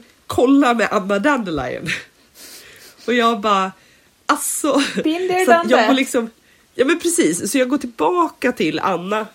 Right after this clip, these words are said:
Speaker 1: och jag bara, "Alltså, nu har jag blivit bakskickad till dig. Har du lust, ork, möjlighet att göra ett försök?" Varpå hon svarar, "Ja, men självklart. Eh, jag gör ett försök,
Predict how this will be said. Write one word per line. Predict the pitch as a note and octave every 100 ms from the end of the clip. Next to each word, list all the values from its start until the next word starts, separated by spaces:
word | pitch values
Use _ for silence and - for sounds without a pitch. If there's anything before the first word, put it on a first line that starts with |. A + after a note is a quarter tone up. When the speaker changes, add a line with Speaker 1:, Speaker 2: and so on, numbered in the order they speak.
| -
Speaker 1:
och | - A#3
jag | A3+
bara, | G#3+ G3 F#3 -
"Alltså, | B3+ A#3+ B3 G#3 G#3 - _ _
nu | A#3+ C4
har | C4+
jag | A3+
blivit | G3+ F#3+ F3+
bakskickad | F3+ - - G3 E3+ E3
till | D#3
dig. | D3 D#3 F3 - -
Har | - - C#4+ C4+ B3+
du | G3 G3 F3
lust, | E3+ D3+ D3 - -
ork, | E3 D3+ C#3+ _ - - -
möjlighet | F#3 D#3 D3 E3 D3 -
att |
göra | E3+ D#3+ D3+
ett | D3
försök?" | - - F4 - F#3 - - - _ - - _ _ -
Varpå | C4 D#4+ D4+
hon | C4+ A3+ A#3
svarar, | A#3 G3+ F#3 F3
"Ja, | C4
men | A#3+ A#3
självklart. | - C4+ F#3+ F3 - F#3+ - - - _ _ -
Eh, | G#3+ G3 F#3
jag | A#3+ C#4+
gör | C4 A#3
ett | G#3 G3+
försök, | G#3+ G3 F3+ -